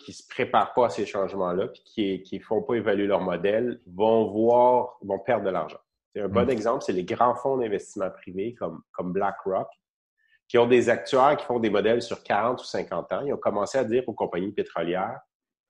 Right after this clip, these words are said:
Speaker 1: Le, le pétrole que tu possèdes, que t'as pas sorti encore, toi, tu considères que c'est un actif positif.
Speaker 2: <laughs>
Speaker 1: Mais si on, si on calcule les conséquences négatives que tu sors tout ce pétrole-là,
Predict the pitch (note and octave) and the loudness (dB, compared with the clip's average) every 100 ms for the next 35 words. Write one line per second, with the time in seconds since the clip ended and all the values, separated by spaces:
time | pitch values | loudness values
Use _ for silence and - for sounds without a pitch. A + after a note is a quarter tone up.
0 | _ _ _ _ _ - G#2 G2 F2+ F2+ | _ _ _ _ _ -8 0 2 2 -2
1 | G2 F#2+ C3 C3 C3+ E3 C#3+ A2 - A2+ | -4 0 0 2 2 4 2 0 0 -2
2 | - C#3+ C#3 G#2+ A2+ - D#3+ - B2+ - | 0 -2 0 -2 -2 -4 -2 0 -2 -4
3 | - D#3 B2 - A2 C#3+ D3+ - E3 - | -4 0 0 2 2 2 -2 -4 -2 -2
4 | - _ - B2+ A2+ - B2 B2 G#2+ - | -6 _ -6 -2 -2 2 2 2 0 0
5 | G#2+ G#2 - - - - C#3+ G#2 G2 C3 | 0 0 -2 -4 -4 -2 -2 -2 -6 -8
6 | E3+ _ _ - G#2+ - A2 G2 - A#2 | -8 _ _ -10 -10 -6 -8 -8 -2 -2
7 | - F#3+ A3 G3+ E3 - - - F#3+ D#3+ | 2 6 8 8 6 -2 -4 6 6 6
8 | - E3+ D#3 - E3 F3+ C3+ F#2 - _ | 2 2 2 2 6 6 6 -2 -6 _
9 | _ _ _ G2 G#2 D#3 F#3 F#3 D#3+ - | _ _ _ -4 0 4 4 4 0 4
10 | D3+ C#3+ C#3+ B2+ A2+ - D3+ D#3 G2+ - | 4 4 2 4 2 2 -2 0 -4 -2
11 | - E3+ E3+ F#3 F3+ B2+ - A2 - G#2+ | 2 2 2 -2 2 0 2 0 4 4
12 | G#2+ D#3 A3+ | 6 4 2